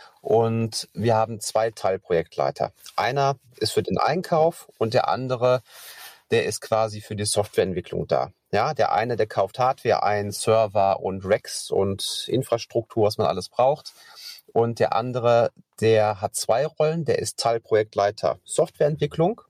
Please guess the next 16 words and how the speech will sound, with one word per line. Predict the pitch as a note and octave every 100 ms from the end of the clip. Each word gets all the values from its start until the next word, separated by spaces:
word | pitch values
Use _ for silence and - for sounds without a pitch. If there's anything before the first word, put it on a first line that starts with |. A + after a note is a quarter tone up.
| _ -
im | G2
Projekt | - F#2+ D3 - - _ - - - -
und | C#3 A3+ - -
der | C3+ C3
hat | C3+ B2+
noch | B2 -
einen | A2+ C#3+ D#3+
Fuß | - - C#3+ D3 C#3+
in | - A#2+
der | A2
Linie, | G#2+ C3 D3 D3+ D3 - - -
da | -
ist | A2 -
der | A2+
Product | - G#2+ G#2+ G2 - -
Owner. | F#2 E2 B1+